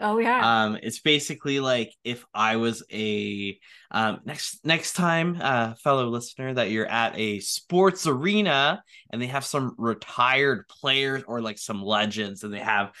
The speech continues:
Speaker 2: like, their name and their number kind of thing. So it's kind of like that of me. So I thought that was pretty cool. Uh, it's similar to a second one I have that's, like, a cool, like, really custom thing is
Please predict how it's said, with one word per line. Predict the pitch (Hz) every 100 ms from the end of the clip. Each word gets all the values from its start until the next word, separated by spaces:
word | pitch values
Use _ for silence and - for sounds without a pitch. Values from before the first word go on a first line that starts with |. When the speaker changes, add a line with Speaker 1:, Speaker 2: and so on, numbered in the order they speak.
| - -
Speaker 2:
like, | 98 -
their | 110
name | 117 147 156 156 151 143
and | 113
their | 104
number | 107 131 135 139 131
kind | - 120
of | 123 123
thing. | 127 123 120 117 - -
So | -
it's | 117
kind | - 175 170
of | 160
like | 139 -
that | 110 113 113 110
of | 98 101
me. | 104 92 - - _ -
So | 107
I | 101
thought | 107 98
that | 95
was | 95 - - - 170
pretty | - 117 98
cool. | - 120 120 123 151
Uh, | 160
it's | 156 165 -
similar | 220 226 226
to | 220 214
a |
second | 180 - 135 - 160
one | 151
I | 147
have | 143 139 143
that's, | 123 120
like, | 113
a | 113
cool, | - 135 127 131 123
like, | 107 104
really | 123 123
custom | 107 - 120 - 127 117 110 - - _ -
thing | 123 117 113
is | - 110 110 107 101